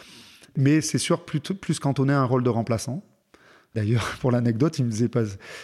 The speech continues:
il me faisait, euh, grâce au Seven, il faisait, il faisait beaucoup un six deux.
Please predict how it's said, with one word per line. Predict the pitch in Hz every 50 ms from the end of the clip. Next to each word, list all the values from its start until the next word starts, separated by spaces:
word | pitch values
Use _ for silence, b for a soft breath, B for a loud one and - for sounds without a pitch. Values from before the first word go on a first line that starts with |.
| B B
il | 135 123 117
me |
faisait, | 113 107 113 120 117 117 113
euh, | 110 110
grâce | 101 101 110 107 120 135 127 -
au | 135
Seven, | 110 - - 135 147 208 202 151 120 120 B B B B B B B B -
il | 127 120
faisait, | 113 113 127 127 127 127 127 127 127 131 139 269
il | 220 127 117 123
faisait | - - 135 117 113 135
beaucoup | 123 131 139 - 165 165 165
un | 151 131 123 123
six | - - - 151 135 120
deux. | 123 156 208 269 - -